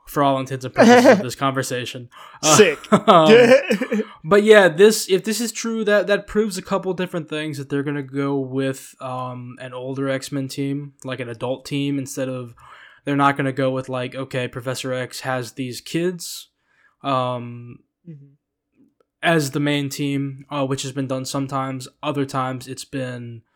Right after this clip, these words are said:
Speaker 1: um, Professor X trained these kids when they were younger, and now they're teaching the classes, uh, and they are leading the team. I mean, it's similar to, like, the original X-Men movies and some of the comics and, like, the original show and everything that,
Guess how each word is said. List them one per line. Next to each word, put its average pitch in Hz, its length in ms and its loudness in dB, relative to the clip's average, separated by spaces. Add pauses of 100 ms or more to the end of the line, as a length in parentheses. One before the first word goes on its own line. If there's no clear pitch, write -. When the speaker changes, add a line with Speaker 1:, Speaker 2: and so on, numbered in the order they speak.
(440)
Speaker 1:
um, 120 600 -10 (200)
Professor 139 420 -4
X - 300 -8
trained 185 460 -4
these 131 280 -6
kids 135 320 -6
when 131 100 -8
they 127 80 -2
were 120 120 -8
younger, 127 440 -4
and 120 240 -10
now 127 520 -4 (340)
they're 139 320 0
teaching 139 340 -4
the 123 80 -8
classes, 123 800 -10 (480)
uh, 127 400 -4
and 123 260 -10
they 127 300 -2
are 123 220 -6
leading 120 340 -8
the 110 80 -14
team. 123 400 -10
I - 20 -2
mean, 160 160 -2
it's 156 140 -4
similar 156 320 -4
to, 131 80 -4
like, 127 160 -6
the 127 100 -10
original 120 340 -8
X-Men 120 340 -12
movies 120 440 -12
and 113 260 -18
some 120 220 -12
of 117 60 -14
the 117 340 -14
comics 127 420 -12
and, 131 80 -14
like, 117 120 -14
the 123 100 -14
original 117 340 -14
show 117 300 -14
and 113 100 -20
everything 123 520 -20
that, 120 240 -20